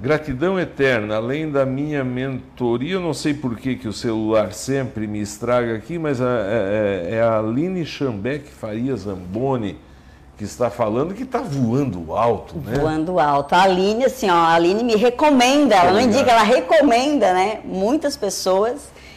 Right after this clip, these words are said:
Speaker 2: E é uma pessoa também que eu tenho muito carinho, eu digo que a família inteira, né? Então, eu atendi a Aline, eu atendi o esposo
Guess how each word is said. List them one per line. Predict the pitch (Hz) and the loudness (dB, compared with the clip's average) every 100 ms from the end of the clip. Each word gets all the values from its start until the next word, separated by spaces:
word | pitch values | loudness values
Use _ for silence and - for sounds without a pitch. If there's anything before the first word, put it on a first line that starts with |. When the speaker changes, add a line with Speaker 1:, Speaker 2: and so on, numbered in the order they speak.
| - | -8
Speaker 2:
E | - 190 190 | -2 4 4
é | |
uma | 190 202 | 4 2
pessoa | 202 208 202 | 0 2 0
também | 202 185 190 | 2 2 0
que | 196 | 0
eu | 220 | 0
tenho | 202 | 0
muito | 196 208 | 0 -2
carinho, | - 190 180 185 214 220 | 2 4 6 4 2 4
eu | 196 | 2
digo | 185 202 208 | 2 0 2
que | 226 | 0
a | |
família | 226 233 254 | 4 2 2
inteira, | 370 - 233 208 185 | -2 2 4 6 4
né? | 190 | 4
Então, | 202 208 | 4 4
eu | 254 240 | 6 4
atendi | 233 233 208 202 214 175 - - - | 4 0 0 2 2 0 -4 -18 -6
a | - 220 | 2 4
Aline, | 233 262 359 508 605 - - | 6 4 4 2 -4 -12 -2
eu | 208 | 2
atendi | 214 226 202 214 175 - | 2 2 0 0 -2 -2
o | 254 | -4
esposo | - 262 262 294 381 | 0 4 6 6 6